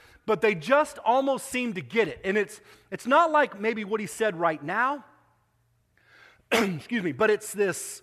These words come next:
kind of gathering of things that he's done over the past three chapters. And the disciples actually say to him, <clears throat> excuse me,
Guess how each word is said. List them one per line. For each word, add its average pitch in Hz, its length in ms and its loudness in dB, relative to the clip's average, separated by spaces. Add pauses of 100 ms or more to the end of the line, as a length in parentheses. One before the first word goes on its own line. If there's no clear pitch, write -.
(460)
kind 262 220 -2
of 170 140 -2 (680)
gathering 220 600 4
of 190 120 -4
things 202 280 -4
that 185 100 -2
he's 160 120 -8
done 196 240 0
over 185 160 -4
the 175 100 -4
past 202 540 0 (200)
three 202 300 -10
chapters. - 800 -10 (380)
And 151 100 -10
the 180 60 -2
disciples 226 580 -2
actually 196 500 -2 (160)
say 220 360 -6
to 143 80 -8
him, 110 220 -14 (2250)
<clears throat> - 380 0
excuse 175 480 -6
me, 117 80 -14